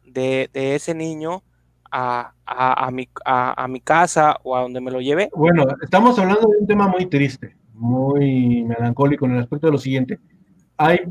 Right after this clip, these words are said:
Speaker 2: hay personas, o habemos personas que nos duele mucho la pérdida de un ser querido,
Speaker 1: Sí.
Speaker 2: y ese, ese sentimiento puede ser que no dejemos descansar a nuestros seres queridos. Entonces, hay personas o em-,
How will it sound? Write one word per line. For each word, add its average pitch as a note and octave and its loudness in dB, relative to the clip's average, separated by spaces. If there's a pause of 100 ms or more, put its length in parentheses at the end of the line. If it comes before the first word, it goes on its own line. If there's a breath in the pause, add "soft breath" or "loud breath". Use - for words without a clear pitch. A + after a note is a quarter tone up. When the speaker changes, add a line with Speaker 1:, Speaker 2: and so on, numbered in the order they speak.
Speaker 2:
hay D#3+ 0 (140)
personas, D3 0
o A#2+ -2
habemos D3 0
personas C#3 -2
que B2 -4
nos A#2+ 2
duele C#3+ 2
mucho C#3+ 0
la B2+ -2
pérdida C3+ 0
de B2+ -4
un C3+ -2
ser C3 -6
querido, B2+ -2 (680)
Speaker 1:
Sí. F3 0
Speaker 2:
y B2+ 0
ese, D3 2
ese D#3+ -2
sentimiento D3 0
puede D3+ 4
ser D3 -2
que D3 -2
no C#3+ 2
dejemos C#3+ 0
descansar C3 0
a - 0
nuestros C3 -6
seres B2 -2
queridos. C3+ -2 (680)
Entonces, D3 0
hay F3+ 2
personas E3+ -4
o C3+ -2
em-, B2+ 0